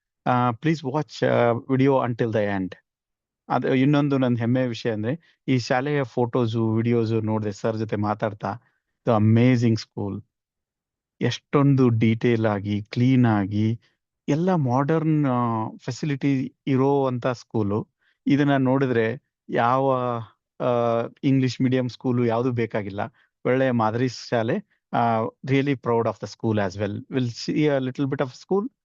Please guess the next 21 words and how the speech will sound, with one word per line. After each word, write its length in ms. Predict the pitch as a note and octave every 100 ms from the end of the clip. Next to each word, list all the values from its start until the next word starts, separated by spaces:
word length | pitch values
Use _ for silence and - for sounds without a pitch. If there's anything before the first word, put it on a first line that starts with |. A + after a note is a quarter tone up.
| -
ಆಮೇಲೆ, 460 | C#3 D3+ C3 C3 G#3 _ _ -
ಆ, 380 | B2+ B2 A#2+ A#2+
ಸರ್ದ್ 440 | A#2 C#3 C3 C3
in 300 | C#3+ C3+ C3
detail, 540 | A#2+ A2 A#2+ A#2 A2+ - _ _
ಆ, 180 | - A2+
ವಿಡಿಯೋ 400 | A2 A#2 A2+ G#2
ಇದೆ. 360 | F#2 F#2 F2+ _ _ _ -
Thank 260 | A#2+ G#2+ A2
you. 120 | - _ _ _ _ _ _ _ _ _ _ _ _ _ _ _ _
ಸರ್, 460 | - F#3+ F#3 F#3 - _ _ -
ನಿಮ್ಮ, 320 | F#3+ G#3 G3+ G#3 G3+ F#3+ - -
ಆಮ್, 440 | D3 C#3 C3+ C3+ A#2+ _ _ -
ಆ, 180 | D3 C3+
ಸ್ಕೂಲು 460 | B2+ - E3 D3+ D3
ಮತ್ತೆ 240 | C3+ B2
ನಿಮ್ಮ 180 | C3 B2
ಆರ್ಗನೈಸೇಷನ್, 840 | A2 A2+ C3+ B2 A2 - A#2 A#2 A2+
ನಿಮ್ಮ 240 | A2 A2
ಇದ್ರ 260 | B2+ C3+ C#3
ಬಗ್ಗೆ 380 | B2+ A#2 B2+